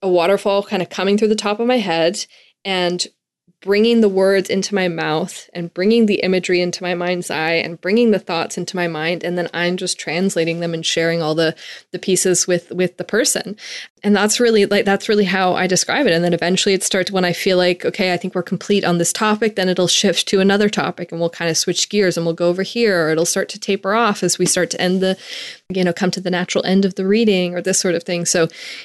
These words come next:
it's, it's really something that I never used to <laughs> understand, but, you know, actually getting this language was actually really helpful for me. I was talking to a friend of mine who, um, is an astrologer, and she was looking at my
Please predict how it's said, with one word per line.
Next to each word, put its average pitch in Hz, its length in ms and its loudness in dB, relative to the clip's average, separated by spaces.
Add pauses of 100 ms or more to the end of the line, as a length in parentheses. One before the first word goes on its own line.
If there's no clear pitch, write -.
(120)
it's, 214 220 -2 (100)
it's 208 220 -2
really 220 640 4 (160)
something 180 460 0
that 170 340 0 (320)
I 208 120 0
never 196 340 4
used 185 600 2 (100)
to 180 540 4
<laughs> - 340 -8
understand, 190 800 2
but, 185 200 0 (300)
you 202 80 0
know, 185 100 2
actually 208 340 0
getting 262 260 0
this - 160 2
language 175 280 2
was 185 140 2
actually 185 300 0
really 170 100 4
helpful 180 360 -2
for - 120 -8
me. 175 80 0
I 170 80 2
was - 160 -6
talking 185 380 0
to 180 240 2 (340)
a 202 60 -10
friend 185 200 0
of 180 60 2
mine 175 220 2
who, 180 500 2
um, 175 400 0
is 180 140 -2
an 175 60 0
astrologer, 185 560 2
and 175 120 0
she - 100 -4
was 175 140 0
looking 190 260 -2
at 147 80 -2
my 170 220 -2